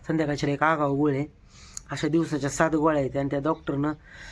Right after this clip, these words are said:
ज्या खायचं, प्यायचं, झोपायचं सुद्धा टायमिंग दिलेला आहे. पण आता एवढ्या टायमिंगनुसार आपल्याला, कारण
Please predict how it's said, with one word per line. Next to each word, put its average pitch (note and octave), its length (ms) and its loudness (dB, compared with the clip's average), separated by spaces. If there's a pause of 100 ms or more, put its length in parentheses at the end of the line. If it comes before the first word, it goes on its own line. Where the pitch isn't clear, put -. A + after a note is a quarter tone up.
(300)
ज्या D#3 380 2
खायचं, E3+ 460 2
प्यायचं, D#3 540 0
झोपायचं D3+ 540 0
सुद्धा D3 180 0
टायमिंग C#3+ 420 0
दिलेला C3+ 280 -2
आहे. D3+ 100 -6 (2250)
पण D3 60 -6
आता D#3 160 0
एवढ्या E3 260 4
टायमिंगनुसार D#3+ 600 2
आपल्याला, D3 280 -2
कारण D3 560 0